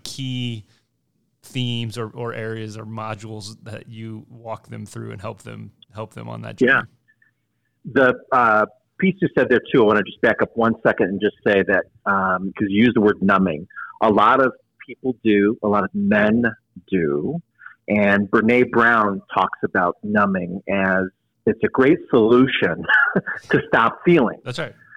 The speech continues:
Speaker 2: But guess what? Numbing doesn't choose which feelings, uh,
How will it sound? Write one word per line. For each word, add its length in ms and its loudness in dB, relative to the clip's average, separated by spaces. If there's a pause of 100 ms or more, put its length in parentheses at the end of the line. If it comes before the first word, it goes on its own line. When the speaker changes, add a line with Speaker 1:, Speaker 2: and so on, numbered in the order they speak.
(140)
Speaker 2:
But 140 4 (140)
guess 140 4 (100)
what? 260 2
Numbing 380 0
doesn't 340 0 (160)
choose 360 0
which 160 -2 (120)
feelings, 420 0 (580)
uh, 340 2